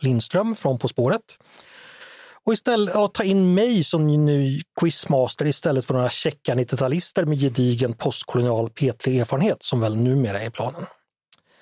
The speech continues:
Blev det där rätt förresten? Nej, jag åkte ut bara på det. Strunt samma. Eh, den här förhoppningen är förstås banal och meningslös, men så ser den ut.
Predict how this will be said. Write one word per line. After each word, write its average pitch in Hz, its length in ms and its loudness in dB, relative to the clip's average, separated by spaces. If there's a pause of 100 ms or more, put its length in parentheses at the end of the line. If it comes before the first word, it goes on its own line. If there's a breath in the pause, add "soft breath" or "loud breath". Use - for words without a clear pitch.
(1040 soft breath)
Blev 135 100 2
det 147 60 2
där 147 120 0
rätt - 160 -6
förresten? - 300 -10 (260)
Nej, 123 200 -10
jag 135 100 0
åkte 127 200 -2
ut 113 120 -4
bara 117 100 -2
på - 80 -6
det. 143 100 -4 (680 loud breath)
Strunt 277 260 0
samma. 156 220 2
Eh, 202 500 0
den 220 160 2
här 226 120 0
förhoppningen 220 460 2
är 180 40 4
förstås - 260 -2
banal 143 520 2
och 131 60 2
meningslös, 143 720 0
men 156 120 0
så 143 160 0
ser 127 220 0
den 127 120 0
ut. - 380 -6